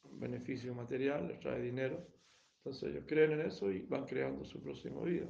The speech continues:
su próximo cuerpo. Nosotros creemos en,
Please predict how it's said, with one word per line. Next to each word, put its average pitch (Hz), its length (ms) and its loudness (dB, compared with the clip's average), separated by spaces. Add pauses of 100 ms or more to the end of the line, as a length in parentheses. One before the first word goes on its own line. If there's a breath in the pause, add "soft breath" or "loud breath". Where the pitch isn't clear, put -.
su - 180 -16
próximo - 380 -6
cuerpo. - 260 -10
Nosotros 135 460 0
creemos 143 600 6 (1500 soft breath)
en, 131 640 0